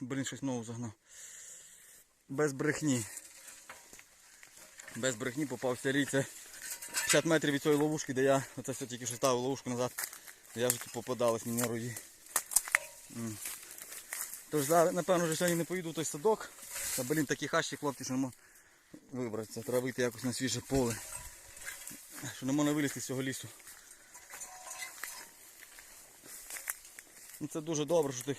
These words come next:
бачили, який роїще зайшов, але він, певно, всередину не зайде. А завтра же мені їхати на службу. На шість ранку відразу на, на Б Ч заступати. То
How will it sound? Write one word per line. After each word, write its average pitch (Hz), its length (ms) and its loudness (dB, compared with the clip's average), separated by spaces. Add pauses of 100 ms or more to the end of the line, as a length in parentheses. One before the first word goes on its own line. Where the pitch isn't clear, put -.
бачили, 135 400 2
який 131 200 -2
роїще 143 340 0
зайшов, 127 360 0
але 127 100 2
він, 143 160 4 (560)
певно, 143 260 4
всередину 143 440 4
не 139 140 6
зайде. 143 420 6 (680)
А 123 80 0
завтра 156 300 2
же 156 80 2
мені 147 140 8
їхати 143 240 4
на 151 80 2
службу. 131 680 2 (720)
На 165 100 0
шість 180 180 -2
ранку 185 260 0
відразу 170 280 6
на, 160 160 8 (200)
на 143 140 2
Б 147 120 0
Ч 135 160 2
заступати. 120 520 -2 (1120)
То 147 200 4